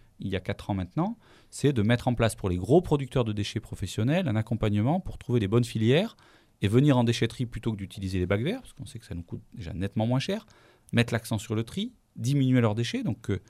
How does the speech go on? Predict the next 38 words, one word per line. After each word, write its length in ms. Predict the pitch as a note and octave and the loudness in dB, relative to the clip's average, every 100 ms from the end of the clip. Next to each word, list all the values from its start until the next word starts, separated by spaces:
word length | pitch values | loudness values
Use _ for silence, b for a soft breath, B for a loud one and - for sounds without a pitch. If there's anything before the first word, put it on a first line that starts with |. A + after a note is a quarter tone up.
| b b - | b b 0
on 160 | A2+ | 2
a 40 | A2 | 4
vu 300 | C#3+ G#3 - | 2 -2 -2
une 160 | A2+ A2 | 0 4
baisse, 260 | F3 - - | 2 2 -8
et 60 | |
ça 140 | - - | -6 -4
fait 100 | G2+ | -2
partie 260 | C3+ - | -2 0
des 160 | F3+ D3 | -2 -2
économies. 460 | C3 B2 A#2 A#2+ | 0 2 2 2
J'ai 140 | G#2+ F#2+ | 0 -4
pas 120 | C3 | -6
souligné 440 | - A2+ A2 A#2 | -4 -4 -2 0
le 80 | G#2+ | 0
rôle 300 | F2+ A#2 A#2+ | 0 2 0
que 100 | - | -2
jouaient 160 | G2 G#2 | -6 -4
les 100 | F#2+ | -4
entreprises 440 | F#2+ - - A2+ | -6 -10 -10 -10
dans 80 | G2+ | -8
les 120 | F#2 | -8
économies 340 | F#2+ A2 G#2 G#2 | -8 -8 -6 -6
qu'on 120 | A2+ | -8
a 60 | F#2 | -8
faites 180 | - | -10
ces 80 | - | -10
dernières 320 | G2 F#2 F2+ | -8 -8 -8
années, 160 | G#2 G#3 | -6 -4
mais 160 | F3 E2+ B B B - | -6 -6 B B B -4
ça 140 | B2+ | 2
fait 100 | D3+ | 4
partie 240 | D#3 - | 4 4
des 160 | D#3 A#2+ | 2 4
économies 500 | A#2+ A#2+ A2+ D3+ A#3+ | 4 4 4 2 0
qu'on 200 | - A2+ | -2 -2
a 80 | F#2+ | -2
faites, 400 | - A3 - | -2 -4 -6